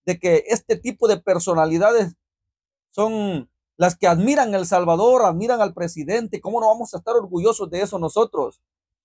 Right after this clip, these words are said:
Imagínense, eh, imagínense nomás a Sánchez Serén durmiéndose en cualquier reunión que tuviera.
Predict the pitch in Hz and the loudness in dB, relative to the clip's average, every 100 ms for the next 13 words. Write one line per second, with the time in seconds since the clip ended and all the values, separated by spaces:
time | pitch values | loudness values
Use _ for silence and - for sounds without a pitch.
0 | _ - 196 175 175 240 240 175 160 - | _ -4 0 0 0 -2 -2 0 -2 -2
1 | _ _ _ - 170 170 165 156 - - | _ _ _ -2 2 4 2 0 -4 -10
2 | 196 196 180 262 240 226 202 247 220 233 | -4 -2 -2 -2 2 2 0 0 0 0
3 | 233 226 220 247 226 202 190 226 294 269 | -2 -2 -2 -2 0 -2 0 0 0 0
4 | 214 180 185 175 180 170 - 233 247 226 | -2 -2 -4 -2 0 0 0 2 4 2
5 | 208 214 240 214 185 185 226 240 131 | 0 -2 -2 -4 -4 -2 0 2 0